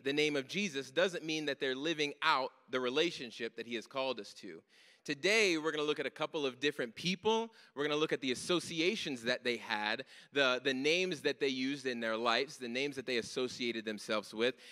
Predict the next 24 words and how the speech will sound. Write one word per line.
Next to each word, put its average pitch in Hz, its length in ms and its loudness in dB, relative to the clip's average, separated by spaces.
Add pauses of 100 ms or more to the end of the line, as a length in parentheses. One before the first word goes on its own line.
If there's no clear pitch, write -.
(140)
and 135 240 0
what 147 100 0
happened 156 460 0
to 208 160 0
them, 247 260 0
and 156 100 -2
ultimately 156 680 -4 (100)
what 147 100 -2
happened 151 380 -2
through 165 260 2
them. 107 220 -4 (240)
Okay, 143 300 2
are 151 60 4
you 139 100 4
guys 135 180 4
with 151 200 0
me 156 100 2
this 147 180 0
morning? 160 360 4 (800)
All 117 220 4
right, 143 300 6
so 143 340 6 (320)
I 190 200 6
believe 196 580 2